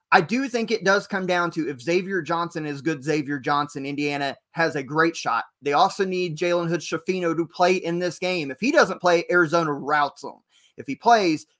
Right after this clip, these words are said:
this is a very interesting game. Indiana doesn't have to hit a lot of threes. They just have to hit some. I'm talking five or six of them to keep Arizona's defenses,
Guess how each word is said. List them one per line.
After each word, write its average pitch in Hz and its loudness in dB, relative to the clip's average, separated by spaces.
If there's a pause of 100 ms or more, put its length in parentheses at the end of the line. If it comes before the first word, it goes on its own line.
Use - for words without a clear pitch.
(100)
this 165 -2
is 151 -8
a 156 2
very 160 2
interesting 151 -2
game. 135 -4
Indiana 214 0
doesn't 190 0
have 202 -2
to 175 -8
hit 185 -2
a 175 2
lot 165 4
of 151 -8
threes. 180 -2
They 170 2
just 170 -8
have 170 -2
to 160 -10
hit 170 0
some. 170 -2 (220)
I'm 156 -4
talking 156 0
five 160 4
or 147 -8
six - -10
of 131 -2
them 123 -14
to 147 -14
keep 160 -10
Arizona's 151 0
defenses, 147 -8